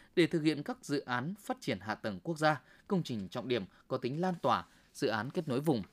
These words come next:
Việc phân bổ chỉ tiêu sử dụng đất không cứng nhắc, phải dựa vào thị trường và khả năng phát triển, thu hút đầu tư của mỗi địa phương.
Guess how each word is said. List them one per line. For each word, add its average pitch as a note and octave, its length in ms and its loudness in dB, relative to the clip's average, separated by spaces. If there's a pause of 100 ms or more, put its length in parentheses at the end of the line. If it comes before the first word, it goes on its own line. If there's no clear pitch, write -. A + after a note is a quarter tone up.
(600)
Việc E3 220 6
phân A#3 180 4
bổ C3 160 4
chỉ A#2+ 180 0
tiêu F#3 200 2
sử C#3+ 200 -2
dụng G#2+ 200 -4
đất F#3+ 160 2 (240)
không D3+ 340 0
cứng C3+ 220 -2
nhắc, A#3 140 4 (280)
phải B2 220 2
dựa B2 220 4
vào G#2+ 200 0
thị B2+ 140 -6
trường A#2+ 280 4 (220)
và G2+ 260 4
khả - 180 -4
năng B2 300 -2
phát G#3+ 200 -2
triển, A#2+ 220 4 (440)
thu C#3+ 140 2
hút E3+ 240 0
đầu A2+ 160 4
tư C#3+ 200 0
của A#2 120 -4
mỗi A#2+ 160 2
địa E3 100 4
phương. F3 260 6